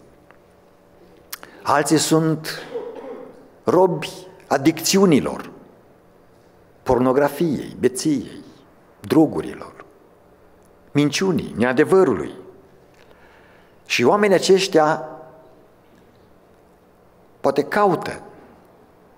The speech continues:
Îl caută pe Mântuitorul, îl caută pe Dumnezeu, caută, poate în străfundul inimii lor strigă după ajutor. Nu știu dacă îi aude cineva.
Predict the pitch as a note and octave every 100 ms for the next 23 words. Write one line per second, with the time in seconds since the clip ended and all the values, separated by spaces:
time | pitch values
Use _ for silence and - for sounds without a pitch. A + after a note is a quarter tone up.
0 | _ _ _ _ _ - A#2 - D3+ D#3+
1 | D3+ C#3+ C#3 C3 B2 F#2 G#2+ B2 D3 B2
2 | - - - - - C#3 D3 E3 D#3+ D3
3 | B2+ G2+ B2+ D3+ D3 - - - - -
4 | - _ _ _ C#3+ C#3+ F3 F3 E3+ E3+
5 | - E3 F3+ F3+ F3+ F#3 A#3 A3 F3 G#3
6 | F#3 E3 E3+ G3+ - - A#3+ G#3 C3+ C3+
7 | A#2+ A#2+ A2+ G#2 F2+ E2 D3 E3 D3+ D#3
8 | F#3+ A#3+ C#3+ - G#2 F#2 - -